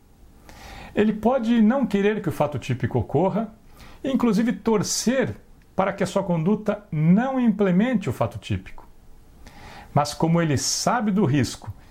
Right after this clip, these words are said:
de que a sua conduta possa realizar esse fato típico, e atua sem o controle desse risco, ele assume esse risco.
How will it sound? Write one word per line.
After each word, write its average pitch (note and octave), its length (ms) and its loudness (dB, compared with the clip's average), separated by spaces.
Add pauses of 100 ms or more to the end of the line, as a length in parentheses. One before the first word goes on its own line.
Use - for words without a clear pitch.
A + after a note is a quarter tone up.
(380)
de A2 120 2
que - 100 0
a G#2 40 2
sua G3 240 0
conduta D#3+ 400 0
possa G#3 680 -2
realizar B2+ 500 2
esse - 160 -6
fato A#2 240 -4
típico, - 560 -2 (840)
e D3+ 80 4
atua G3 400 0
sem - 560 -2
o A#3+ 60 0
controle F#3 640 0
desse A#2+ 260 -2
risco, F#3 420 0 (640)
ele G3+ 180 2
assume A3 480 0
esse A2 180 0
risco. - 420 -2